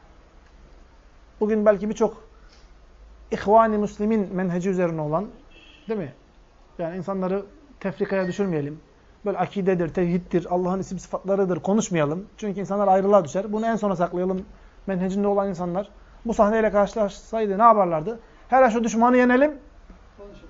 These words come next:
hele şu düşmanı bitirelim, ondan sonra konuşuruz, açıklarız hakkı. Şimdi adama ihtiyacımız var. Bunları kaybedersek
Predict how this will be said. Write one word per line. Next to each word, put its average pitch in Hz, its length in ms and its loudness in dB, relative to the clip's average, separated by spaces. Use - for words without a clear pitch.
hele 269 220 10
şu 240 140 0
düşmanı 247 360 0
bitirelim, 262 500 8
ondan 254 300 6
sonra 233 220 4
konuşuruz, 233 380 0
açıklarız 214 380 -2
hakkı. 147 280 -4
Şimdi 208 240 -2
adama 208 240 2
ihtiyacımız 160 380 -6
var. 147 120 -10
Bunları 175 240 -6
kaybedersek 185 640 -4